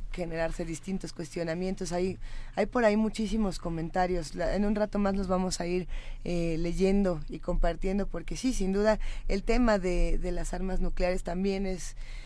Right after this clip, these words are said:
es digno de muchas discusiones y de qué pasa con, con las tecnologías. ¿Qué pasa cuando quitamos algo como esto y a-, y apagamos una tecnología, por ejemplo, ¿no? Que es algo que siempre se empieza a discutir. Pero quitar un arma no es quitar la energía nuclear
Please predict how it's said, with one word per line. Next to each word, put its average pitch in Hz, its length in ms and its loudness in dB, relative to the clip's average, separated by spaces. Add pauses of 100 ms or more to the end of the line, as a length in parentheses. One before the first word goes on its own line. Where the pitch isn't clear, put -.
(280)
es 160 140 -4
digno 220 260 2
de 190 80 2
muchas 190 300 -2
discusiones 180 760 -6
y 156 100 -4
de 160 480 -4
qué 202 120 0
pasa 196 300 2
con, 170 420 0 (460)
con 226 120 4
las 233 140 6
tecnologías. 214 760 4
¿Qué 247 100 0
pasa 254 280 4
cuando 226 240 2
quitamos 202 480 2
algo 196 260 0
como 180 240 0
esto 180 260 -2
y 190 100 0
a-, 165 160 -4
y 190 80 -2
apagamos 185 480 0
una 190 120 -2
tecnología, 160 680 -6
por - 100 -8
ejemplo, 156 340 -10
¿no? 175 140 -6
Que 175 80 -6
es - 80 -8
algo 165 180 -8
que - 120 -12
siempre 165 420 -6 (340)
se - 120 -2
empieza 185 280 -2
a 180 40 -2
discutir. - 420 -4 (280)
Pero 226 120 6
quitar 269 260 4
un 302 140 8
arma 269 240 8
no 247 180 8
es 254 140 6
quitar 226 300 6
la 240 80 4
energía 196 340 2
nuclear 202 460 2